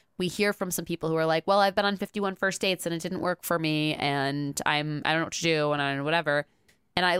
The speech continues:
I literally feel like now I have an answer to that, which is, like, cool, be single and, like, really give yourself all of the, like, fucking fuel you need to thrive, you know? Like,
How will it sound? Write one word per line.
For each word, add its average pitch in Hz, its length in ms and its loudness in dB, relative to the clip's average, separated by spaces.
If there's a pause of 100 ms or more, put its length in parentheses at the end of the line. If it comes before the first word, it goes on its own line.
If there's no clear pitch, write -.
(120)
I 202 80 4
literally 226 340 2
feel 285 160 0
like 285 160 -2
now 160 300 2
I 180 80 2
have 165 220 0
an 151 100 -4
answer - 420 -4
to 220 80 -2
that, 226 320 0
which 170 220 -4
is, 165 100 -2
like, 170 300 0 (220)
cool, 247 300 0
be 156 80 -10
single 196 480 2
and, 143 220 -2
like, 147 180 -2 (140)
really 165 600 0 (120)
give 151 240 0
yourself 156 680 -2 (340)
all 139 280 4
of 170 160 -4
the, 175 160 0
like, 147 280 0 (220)
fucking 156 460 -2 (320)
fuel 175 420 0
you 156 180 -2
need 135 720 -4
to 156 120 -4
thrive, 127 680 0
you 180 140 2
know? 165 340 2
Like, 165 300 0